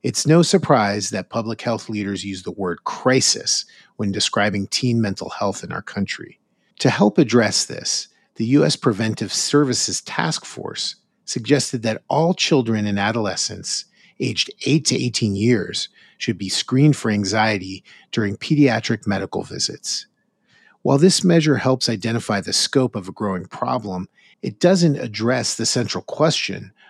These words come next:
of how parents and medical providers can help the many anxious kids in our society. Today,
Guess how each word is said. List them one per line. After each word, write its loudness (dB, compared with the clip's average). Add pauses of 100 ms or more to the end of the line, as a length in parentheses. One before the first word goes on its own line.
(100)
of -6
how 0
parents 0
and -2
medical -2
providers -2 (280)
can 0
help 2
the -2
many 2
anxious -2
kids -6
in -6
our -2
society. -8 (380)
Today, 0